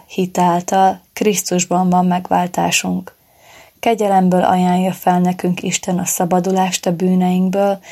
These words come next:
mi pedig a Jézus Krisztus életébe, halálába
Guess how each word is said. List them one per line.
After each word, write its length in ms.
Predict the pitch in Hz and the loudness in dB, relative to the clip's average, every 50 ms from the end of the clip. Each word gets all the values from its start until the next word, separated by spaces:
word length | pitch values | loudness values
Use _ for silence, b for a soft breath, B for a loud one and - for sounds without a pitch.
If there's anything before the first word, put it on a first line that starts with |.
| B B B B B | B B B B B
mi 140 | - 190 185 | -4 -4 -2
pedig 340 | - 196 180 180 180 175 | -2 -2 0 0 0 2
a 20 | 180 | 2
Jézus 520 | 175 175 180 190 202 208 196 214 190 - | 2 4 4 4 2 2 0 -2 -4 -6
Krisztus 520 | - - 190 185 180 - - 185 - - - | -4 -4 -4 -4 -4 -4 -6 -4 -4 -6 -6
életébe, 840 | - 190 180 170 175 180 180 - - 190 185 185 185 202 202 208 - - | -4 -4 -2 0 0 -2 -2 -4 -6 -6 -4 -2 -2 -2 -2 -4 -6 -14
halálába 920 | - - 185 175 175 175 175 170 170 170 175 175 175 170 196 202 208 | -4 0 2 2 4 4 2 2 2 2 2 0 0 0 -2 -4 -4